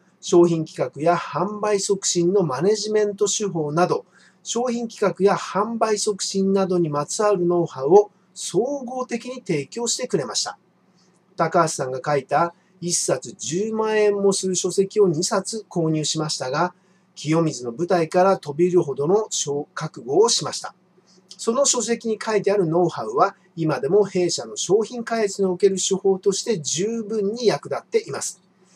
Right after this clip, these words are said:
ですから、十万円とはいえ、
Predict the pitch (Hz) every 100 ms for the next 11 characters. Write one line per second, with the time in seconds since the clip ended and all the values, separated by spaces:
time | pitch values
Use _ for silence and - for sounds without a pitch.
0 | _ _ 151 170 - 143 185 156 127 175
1 | 226 226 214 208 202 196 170 120 113 170
2 | 160